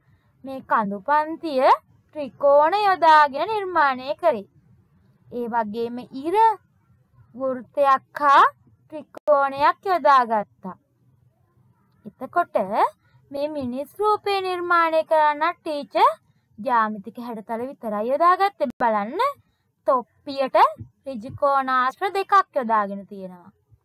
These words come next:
මුහුණ නිර්මාණය කරලා තියෙන්නේ වෘත්ත, ත්‍රිකෝණ, ඍජුකෝණාශ්‍ර යොදාගෙන නේද?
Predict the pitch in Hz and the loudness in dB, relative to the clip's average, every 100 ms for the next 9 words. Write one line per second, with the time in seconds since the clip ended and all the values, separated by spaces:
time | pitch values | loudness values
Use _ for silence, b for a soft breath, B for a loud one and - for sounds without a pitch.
0 | _ _ _ 240 254 220 320 415 403 381 | _ _ _ -10 -10 -6 -4 -2 -2 -2
1 | 381 370 339 330 320 330 294 302 294 294 | 0 0 2 0 0 0 0 0 -2 -4
2 | 285 262 233 233 370 605 _ _ _ _ | -4 -4 -6 -2 -4 -4 _ _ _ _
3 | _ _ _ _ _ _ _ _ _ _ | _ _ _ _ _ _ _ _ _ _
4 | _ _ _ - 247 262 269 269 _ 370 | _ _ _ -16 -8 -4 -6 -8 _ 2
5 | 440 571 _ _ _ 294 240 _ 247 247 | 2 2 _ _ _ -14 -14 _ 0 4
6 | 247 285 381 480 466 _ 262 202 214 - | 6 4 2 -2 -4 _ -14 -12 -14 0
7 | 294 339 392 370 359 349 - 349 359 - | 4 4 4 2 4 0 -4 -2 -2 -2
8 | _ _ _ _ _ _ _ _ - 285 | _ _ _ _ _ _ _ _ -2 0
9 | 254 240 214 190 180 170 _ _ _ _ | 4 4 2 -4 -12 -18 _ _ _ _
10 | - 359 494 | -8 -2 0